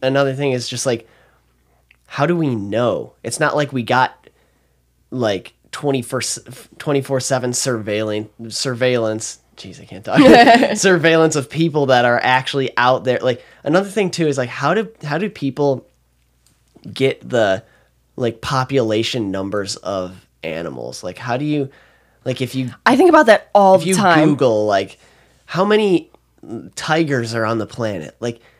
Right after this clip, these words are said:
Speaker 1: we don't fucking know.
Speaker 2: No.
Speaker 1: It's just estimates from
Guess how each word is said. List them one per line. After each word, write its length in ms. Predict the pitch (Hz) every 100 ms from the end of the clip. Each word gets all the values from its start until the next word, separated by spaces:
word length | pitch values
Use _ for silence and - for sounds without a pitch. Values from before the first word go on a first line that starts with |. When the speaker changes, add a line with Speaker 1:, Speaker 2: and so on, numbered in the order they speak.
| _ _ -
Speaker 1:
we 100 | 240
don't 180 | 262 135
fucking 640 | - - 101 110 85 71
know. 380 | 71 80 135 175
Speaker 2:
No. 320 | 254 285 202
Speaker 1:
It's 160 | 165 180
just 280 | 226 - 170 - _ _ -
estimates 640 | 180 - 156 120 117 -
from 420 | - 139 131 127